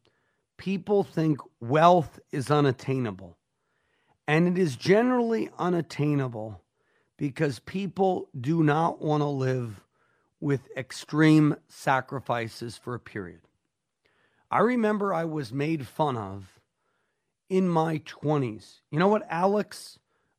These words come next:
Uh, you know, um,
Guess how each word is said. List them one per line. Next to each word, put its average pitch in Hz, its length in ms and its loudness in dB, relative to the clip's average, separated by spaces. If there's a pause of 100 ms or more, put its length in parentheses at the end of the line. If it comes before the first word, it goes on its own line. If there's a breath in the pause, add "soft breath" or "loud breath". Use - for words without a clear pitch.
(180)
Uh, 127 380 2 (1200)
you 139 100 -4
know, 143 400 0 (800)
um, 123 400 -8